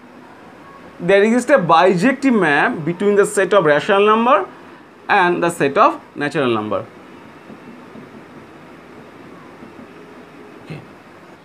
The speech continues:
We know that the set of natural number is a subset of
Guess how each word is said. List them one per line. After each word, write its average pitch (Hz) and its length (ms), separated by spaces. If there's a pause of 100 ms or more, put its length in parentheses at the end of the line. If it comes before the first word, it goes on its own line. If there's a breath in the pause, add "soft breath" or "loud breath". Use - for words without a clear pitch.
(600)
We 202 100
know 240 180
that 208 380 (1400)
the 151 100
set 247 320
of 277 160
natural 220 340
number 220 340
is 180 220
a 294 220 (440)
subset - 680
of 196 280